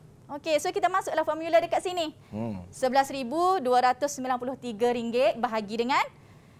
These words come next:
Speaker 1: jumlah hasil tadi. Untuk apa? Sawi kan?
Speaker 2: Aha.
Speaker 1: Okey, so masuklah cari yang sawi tadi berapa? Okey, lima belas ribu
Speaker 2: Kilogram.
Speaker 1: K G. Ha, so dapatlah kat situ. Berapa jawapan dia?
Speaker 2: Ha,
Speaker 1: Siapa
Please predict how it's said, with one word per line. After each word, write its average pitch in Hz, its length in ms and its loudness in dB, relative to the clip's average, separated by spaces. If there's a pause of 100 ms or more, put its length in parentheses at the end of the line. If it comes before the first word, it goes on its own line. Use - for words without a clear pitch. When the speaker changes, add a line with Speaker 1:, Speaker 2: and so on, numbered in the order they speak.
(840)
Speaker 1:
jumlah 349 240 4
hasil 330 320 0
tadi. 254 400 2
Untuk 262 240 2
apa? 466 400 2
Sawi 226 560 -4
kan? 269 320 0 (160)
Speaker 2:
Aha. 107 260 -4
Speaker 1:
Okey, 220 380 4
so 311 240 2
masuklah 349 320 2 (160)
cari 277 240 2
yang 269 80 0
sawi 269 320 2
tadi 277 240 0
berapa? 269 400 4 (960)
Okey, 277 320 2
lima 277 160 0
belas 277 240 0
ribu 262 400 -4 (320)
Speaker 2:
Kilogram. 135 480 2
Speaker 1:
K 113 160 2
G. 104 640 -4
Ha, 185 160 -6
so 302 160 0
dapatlah 339 400 2
kat 349 80 2
situ. 277 320 -2 (560)
Berapa 330 240 0
jawapan 349 240 4
dia? 277 160 4
Speaker 2:
Ha, - 0 -
Speaker 1:
Siapa - 480 -10